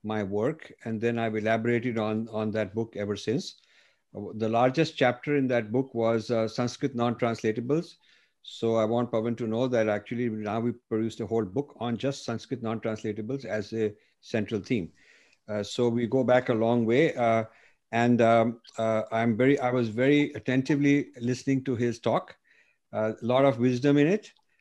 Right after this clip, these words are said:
I agree with quite a lot what he said. I also have some differences. Uh, so my, uh,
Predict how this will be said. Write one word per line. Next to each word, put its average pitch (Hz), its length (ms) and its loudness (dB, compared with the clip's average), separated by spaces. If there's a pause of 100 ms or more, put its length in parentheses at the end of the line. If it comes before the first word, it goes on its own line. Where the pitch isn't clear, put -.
(120)
I 117 100 2
agree 120 360 6
with 139 240 4
quite 120 220 2
a 127 40 2
lot 120 280 4
what 113 160 0
he 117 100 0
said. 131 400 0
I 110 140 0
also 113 320 0
have 113 180 -4
some 107 140 -4
differences. 120 580 -4 (600)
Uh, 113 260 0
so 160 220 2
my, 170 500 6 (140)
uh, 127 360 4